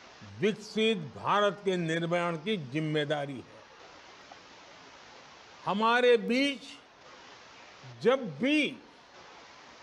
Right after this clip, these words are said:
स्वतंत्रता सेनानियों का नाम आता है, तो उनमें से अनेकों लोग ऐसे होते हैं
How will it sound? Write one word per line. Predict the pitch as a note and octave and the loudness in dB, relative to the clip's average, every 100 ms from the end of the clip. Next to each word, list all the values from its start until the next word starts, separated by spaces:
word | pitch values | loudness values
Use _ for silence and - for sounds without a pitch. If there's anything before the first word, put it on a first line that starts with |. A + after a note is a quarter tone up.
| - - - | -20 -20 -14
स्वतंत्रता | - F#3 A#3 C4 C4 C4+ D4 D4 D4+ | -4 0 2 2 2 2 2 4 2
सेनानियों | B3+ - G#3+ G#3 A#3+ C4 C#4 | -2 -2 0 2 2 2 2
का | C#4 C4+ | 2 0
नाम | G#3 F3+ A3+ C#4 B3+ | 0 0 0 2 0
आता | G3 - D#3+ | -2 -2 -6
है, | B2+ B2 F3+ A3+ A#3 - - - - - - - - - - - - - - | -6 -6 -6 -6 -12 -20 -20 -20 -20 -20 -20 -20 -20 -20 -20 -20 -20 -20 -8
तो | D#3 | -4
उनमें | E3 F3+ G#3 A#3 A3+ | -2 0 2 4 2
से | A#3 B3 C#4 C#4 B3+ B3 - - - - - - - - | 2 2 2 -2 -10 -18 -20 -20 -20 -20 -20 -20 -20 -4
अनेकों | A3+ C4 D4+ D#4+ D#4+ D4+ D4+ C#4 | 0 4 4 4 2 4 6 6
लोग | G#3 G3+ B3 A#3+ | 6 6 6 4
ऐसे | C4+ F#3 A#3 A#3 C#4+ | 0 2 0 0 2
होते | C4 F3+ G3 G3 G3 | 4 4 0 -2 -4
हैं | D3+ E3+ G#3+ C4 C4 | -4 -6 -6 -8 -12